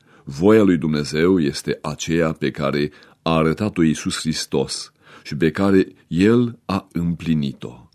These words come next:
Și dorim împlinirea voinței lui Dumnezeu în cer și pe pământ, fiindcă numai aceasta ne ajută la mântuirea noastră a tuturor.” Deci, această cerere nu este doar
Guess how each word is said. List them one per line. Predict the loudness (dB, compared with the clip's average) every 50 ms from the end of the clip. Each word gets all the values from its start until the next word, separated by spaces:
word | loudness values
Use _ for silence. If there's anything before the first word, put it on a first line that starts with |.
| _ _ _ _ -20 -20 -18
Și | -8 -4 -4
dorim | -2 0 0 2 2 4 2 2 2 -2 0
împlinirea | 0 2 2 2 0 0 2 2 4 4 2 2
voinței | 0 0 0 2 2 2 2 0 0 -2 -2
lui | -2 -2
Dumnezeu | -2 -2 -2 -2 -2 0 0 2 2 2 2 0 0
în | 2 2 2 2 2
cer | -2 -2 -2 0 0 0 -2 -4
și | -4 -4 -6 -4
pe | -2 -4 -4
pământ, | -2 -2 -2 -2 -2 -2 -2 -2 -4 -8 -12 _ _ -20 -20 -20 -14
fiindcă | -2 0 2 2 2 0 0 0 0 0 0 0
numai | 2 2 4 4 2 0 -2
aceasta | -4 -6 -6 -6 -6 -6 -6 -6 -6 -4 -4 -2 -2
ne | 0 -2
ajută | -2 -4 -4 -8 -8 -6 -4 -4 -4 -4 -6 _ _ _ _
la | -8 -6 -4 -2 -2
mântuirea | 0 0 0 0 0 -2 -2 -2 0 0 0 0
noastră | -2 -2 -4 -4 -6 -10 -8 -4 -2 -2 -2 -4 -6 _ _ _ _
a | -12 -12 -12 -14 _ _
tuturor.” | -8 -8 -8 -6 -8 -8 -6 -6 -6 -6 -8 -10 -16 -20 -20 _ _ _ _ _ _ _ _ _ _ _ -20 -20 -20 _
Deci, | -6 -4 -4 -4 -4 -8 -12 -14 -16 -18 -8
această | -4 -4 -2 -2 -2 -2 -2 -4 -4 -2 -2 -2
cerere | -2 -2 0 0 0 0 0 0 0 2
nu | 2 2 2 2
este | 0 0 -2 -2 -2 -2
doar | 0 0 0 0 0 0 0 -2 -6 -8